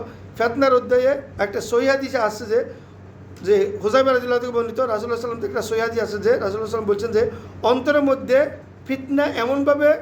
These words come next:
উপস্থিত হয়, অন্তরের ভিতরে ফিতনা এমনভাবে উপস্থিত হয়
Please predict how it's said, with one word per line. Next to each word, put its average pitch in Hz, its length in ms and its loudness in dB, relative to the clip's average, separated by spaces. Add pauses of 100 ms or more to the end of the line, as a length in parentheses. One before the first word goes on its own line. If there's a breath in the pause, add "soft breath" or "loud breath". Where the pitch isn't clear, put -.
(280)
উপস্থিত 277 480 -6
হয়, 196 160 0 (220)
অন্তরের 240 440 0
ভিতরে 269 460 2 (420 loud breath)
ফিতনা 247 380 -4
এমনভাবে 269 600 0
উপস্থিত 240 360 -4
হয় 247 240 4